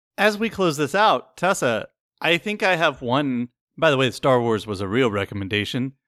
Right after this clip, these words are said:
but I have another actual recommendation.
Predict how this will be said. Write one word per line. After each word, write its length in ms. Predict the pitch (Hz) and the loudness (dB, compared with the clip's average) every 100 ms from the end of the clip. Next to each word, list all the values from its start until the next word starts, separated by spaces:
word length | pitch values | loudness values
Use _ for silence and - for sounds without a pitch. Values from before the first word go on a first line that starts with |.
| _ - | _ 0
but 360 | 156 143 - _ _ | 4 4 0 _ _
I 80 | 143 | -6
have 160 | 151 180 | -2 -2
another 600 | 165 156 180 123 95 110 _ | 0 0 0 0 -4 -12 _
actual 460 | 131 117 - 127 117 | -4 -4 -4 -4 -2
recommendation. 960 | 110 107 117 107 104 104 98 107 95 | -2 -2 -4 -4 -4 -6 -6 -10 -12